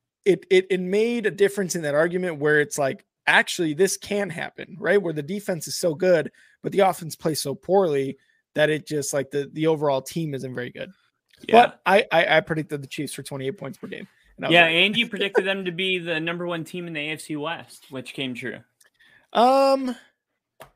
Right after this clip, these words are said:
Speaker 1: did I say A F C West?
Speaker 2: Yeah,
Speaker 1: Or,
Speaker 2: you said
Speaker 1: okay, yeah, A F C West. I think you meant A F C, sorry.
Speaker 2: Excuse me. Yeah, you, because you were like, "Patrick Mahomes is still Patrick Mahomes."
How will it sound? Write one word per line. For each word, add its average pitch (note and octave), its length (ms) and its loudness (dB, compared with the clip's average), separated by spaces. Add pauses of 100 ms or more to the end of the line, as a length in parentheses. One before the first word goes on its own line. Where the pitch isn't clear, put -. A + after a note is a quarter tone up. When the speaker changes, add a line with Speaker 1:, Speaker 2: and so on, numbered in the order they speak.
(240)
Speaker 1:
did F#3 140 0
I C4 80 2
say A#3+ 340 4
A - 20 0
F A3 80 -6
C B3+ 140 -6
West? A3+ 520 -4 (200)
Speaker 2:
Yeah, F#3+ 300 2
Speaker 1:
Or, A3 160 8
Speaker 2:
you B3 60 2
said B3+ 200 6
Speaker 1:
okay, F#3 140 4
yeah, F3+ 260 6
A F#3+ 80 4
F F#3 80 -2
C F3+ 120 -2
West. D#3 180 0
I F3+ 60 0
think F#3 120 0
you F3 60 -2
meant D#3+ 160 -4
A D3 120 0
F C3+ 80 -4
C, C3 200 -6
sorry. C3+ 240 -4 (1700)
Speaker 2:
Excuse D3 320 -8
me. A#2 160 -8
Yeah, E3 240 4
you, C3+ 180 -4
because C#3+ 340 -6
you D#3 80 -8
were D#3+ 80 -6
like, C3+ 280 0
"Patrick D#3+ 360 -4
Mahomes D#3+ 340 -8
is C3 80 -16
still C#3+ 160 -8
Patrick C3+ 400 -6
Mahomes." B2+ 600 -12